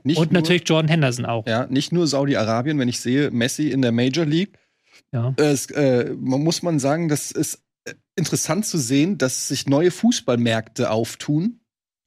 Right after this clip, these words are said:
Speaker 1: äh, mit viel Geld. Also
Speaker 2: Mhm.
Speaker 1: Amerika ist auch,
Speaker 2: <clears throat>
Speaker 1: Dortmund macht jetzt, glaub ich, auch eine Reise nach Amerika, um dort Werbung zu machen, Marketing. Eintracht hat auch schon länger den amerikanischen Markt für sich entdeckt. Also da tut sich was außerhalb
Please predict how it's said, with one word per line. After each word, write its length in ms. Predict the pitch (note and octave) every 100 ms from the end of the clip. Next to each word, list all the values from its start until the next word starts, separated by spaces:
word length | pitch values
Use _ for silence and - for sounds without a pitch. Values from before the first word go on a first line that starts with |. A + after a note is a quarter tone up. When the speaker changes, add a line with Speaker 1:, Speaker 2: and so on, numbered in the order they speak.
| - - _ _
Speaker 1:
äh, 160 | B2+ B2
mit 280 | C3 C#3 -
viel 240 | G3 G3+
Geld. 500 | C3+ A#2 D#3 - - -
Also 320 | B2+ C3 B2+
Speaker 2:
Mhm. 60 |
Speaker 1:
Amerika 640 | A#2+ A#2+ C#3+ E3 E3+ D3+ D3+
ist 240 | C3+ -
auch, 180 | A#2 E3
Speaker 2:
<clears throat> 180 | C3 C3
Speaker 1:
Dortmund 340 | C#3+ D3+ D3+
macht 160 | C#3+ B2+
jetzt, 160 | A#2+
glaub 180 | D3 C3+
ich, 120 | -
auch 240 | C#3 D3 C3+
eine 260 | C3 B2+
Reise 340 | A2 A#2+ D3+ D3
nach 160 | C#3+
Amerika, 680 | C#3 C3+ C3+ C#3+ C3+ D3 C3+
um 180 | A#2+ A#2+
dort 300 | B2+ C3 -
Werbung 320 | C3 C3+ C#3+
zu 100 | -
machen, 180 | C3 C3
Marketing. 360 | B2+ B2+ C3+ A#2 - - -
Eintracht 400 | A#2 C#3 C#3 B2+
hat 100 | C3+
auch 120 | A2+
schon 160 | - C3
länger 220 | C3+ C#3
den 120 | C3+
amerikanischen 680 | C#3+ C#3 B2 B2+ B2+ C#3+ -
Markt 240 | C3 C3 -
für 120 | C#3
sich 220 | C3+ -
entdeckt. 320 | C3 A#2+ B2+ - - -
Also 220 | - B2+ C3+
da 100 | C3
tut 300 | G#3 A#3+ -
sich 240 | G3+ -
was 440 | F3 G3+ - - _ _
außerhalb 880 | F#2+ C#3 G3+ A3 F#3+ D#3+ D#3+ D#3+ D3+